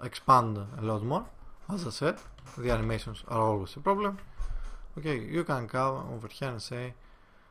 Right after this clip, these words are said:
uh, if the animator bull unarmed is true or, uh, or false, it's controlled by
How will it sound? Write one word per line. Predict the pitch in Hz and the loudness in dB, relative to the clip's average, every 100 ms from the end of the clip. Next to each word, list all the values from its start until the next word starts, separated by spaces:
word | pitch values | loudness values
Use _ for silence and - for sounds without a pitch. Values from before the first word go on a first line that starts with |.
| - - | -20 -6
uh, | 120 113 104 98 98 - - - - - - - - - | -2 0 0 -2 -6 -12 -20 -20 -18 -18 -20 -20 -10 0
if | 156 | 2
the | 135 143 123 | 6 6 8
animator | 123 131 147 151 135 110 | 8 6 4 4 2 2
bull | 123 120 104 - - | 2 2 2 -6 -2
unarmed | 127 135 127 104 - - - - - - - - - | 6 10 8 6 -6 -20 -20 -20 -20 -20 -20 -18 -8
is | 127 | -4
true | - 151 | 2 6
or, | 123 113 - - - - - - 131 | 6 4 -2 -16 -20 -20 -20 -12 -6
uh, | 117 117 | -4 -4
or | 127 | -4
false, | - 185 196 - - | 6 8 8 4 -8
it's | 143 | -4
controlled | - 123 117 139 127 | 2 6 8 8 8
by | 120 127 127 | 6 6 4